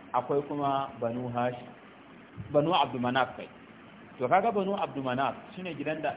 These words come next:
tsatson da Annabi ya fito. Banu Makhzum kuma wannan matar daga can ta fito.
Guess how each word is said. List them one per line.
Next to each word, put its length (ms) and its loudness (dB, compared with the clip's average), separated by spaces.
tsatson 300 -4
da 180 0
Annabi 340 -4
ya 60 -8
fito. 240 -12
Banu 300 2
Makhzum 500 -4
kuma 160 -4
wannan 500 -2
matar 520 -2
daga 180 -4
can 240 -6
ta 80 -6
fito. 300 -8